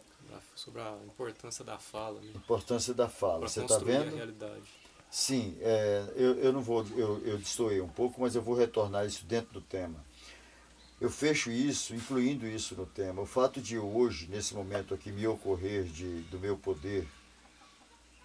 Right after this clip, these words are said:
Speaker 2: da disponibilidade de eu poder, de, de que talvez eu, eu possa encontrar esse, esse promotor, mostra que é muito importante você considerar o seu passado.
Speaker 1: Uhum.
Speaker 2: Porque eu tenho recursos no passado.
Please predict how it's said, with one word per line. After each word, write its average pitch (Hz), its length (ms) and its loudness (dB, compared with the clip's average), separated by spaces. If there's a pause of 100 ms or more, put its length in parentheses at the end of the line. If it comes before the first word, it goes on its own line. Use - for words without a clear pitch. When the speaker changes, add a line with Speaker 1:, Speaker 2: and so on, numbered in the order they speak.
(100)
Speaker 2:
da 107 100 -2
disponibilidade 98 840 0
de 87 80 -8
eu 98 100 0
poder, 92 360 -6
de, 95 480 -8
de 85 200 -14
que 87 260 -12 (140)
talvez 113 800 4
eu, 101 320 -4
eu 92 120 -4
possa 104 440 0
encontrar 87 420 -4
esse, 90 320 -6
esse - 200 -10
promotor, 87 520 -6 (1700)
mostra 127 400 4
que - 140 4
é 131 60 8
muito 147 280 -2
importante 127 760 0
você 104 320 -4
considerar 104 540 -4
o 104 100 -2
seu 110 180 -6
passado. 98 600 -2 (540)
Speaker 1:
Uhum. 107 80 -18 (160)
Speaker 2:
Porque - 220 -2
eu 135 100 4
tenho 151 340 0
recursos 101 580 -4
no 82 80 -12
passado. 87 600 -8